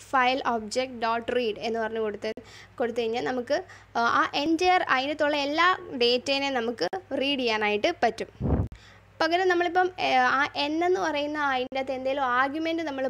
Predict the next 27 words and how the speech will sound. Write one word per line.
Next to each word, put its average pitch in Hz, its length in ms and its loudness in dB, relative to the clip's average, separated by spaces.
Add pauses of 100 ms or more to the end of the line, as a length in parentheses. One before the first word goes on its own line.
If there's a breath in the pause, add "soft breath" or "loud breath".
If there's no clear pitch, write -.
പാസ് 247 360 2
ചെയ്താൽ, 202 360 0 (220)
അതായത് 247 260 -2
ഇപ്പം, 262 160 -4 (120)
ആ, - 20 -4 (200)
say 233 120 -2 (460 loud breath)
ടു 285 100 0 (220)
അല്ലെ 240 200 0
ത്രീ, 240 120 0 (120)
അത് 247 120 -4
നമ്മൾ 254 200 -4
അങ്ങനെ 262 320 -4
എന്തെങ്കിലും 311 300 -2
ഒരു 285 140 4
ആർഗ്യുമെന്റ് 269 460 -2
പാസ് 247 260 2 (100)
ചെയ്തിട്ടുണ്ട് 262 480 0 (100)
എന്നുണ്ടെങ്കിൽ 220 440 -4 (120)
അത്രയും 381 420 -2
number 302 280 0
of - 40 -6 (140)
bytes-ിനെയാണ് 233 760 0
അത് 220 140 0
എന്ത് 208 140 0
ചെയ്യുന്നത്, 202 320 2 (200)
റീഡ് 226 280 2
ചെയ്യുന്നത്. 196 360 -2